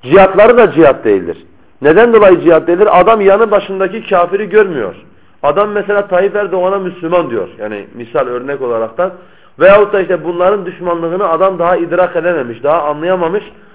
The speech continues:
Adamın gözü nerede? Adamın gözü Amerika'da veya İsrail'de. Sanki tek düşman oymuş. Yani sanki tek dünyada Filistin'de Mescid-i Aksa'ya saldırı varmış gibi.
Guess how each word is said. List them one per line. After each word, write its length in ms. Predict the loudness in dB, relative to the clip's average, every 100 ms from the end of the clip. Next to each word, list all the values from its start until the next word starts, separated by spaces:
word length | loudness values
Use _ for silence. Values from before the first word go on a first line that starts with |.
| _ -2
Adamın 360 | 0 0 0
gözü 280 | -2 -2 -2
nerede? 220 | -4 0
Adamın 340 | 0 0 -2 -2
gözü 200 | -2 0
Amerika'da 580 | -2 -2 -2 -2 0
veya 160 | 2 0
İsrail'de. 600 | 0 -4 -2 -2 -4 -12 -12 -20 -6
Sanki 300 | -4 -2 -2
tek 180 | -2 -2
düşman 320 | -10 -6 -4
oymuş. 260 | -4 -6 -12 -20 -20 -20 _
Yani 340 | -4 -2 -2 -6 -18 _ -2
sanki 340 | -2 -2 -10 0
tek 280 | 0 0 -8
dünyada 420 | -2 0 2 0
Filistin'de 720 | -2 -8 -8 -10 -4 -2 -2 -4
Mescid-i 380 | -8 -6 -2
Aksa'ya 360 | -2 0 2 2
saldırı 380 | 2 -2 0 0
varmış 320 | -2 -4 -14
gibi. 280 | -14 -14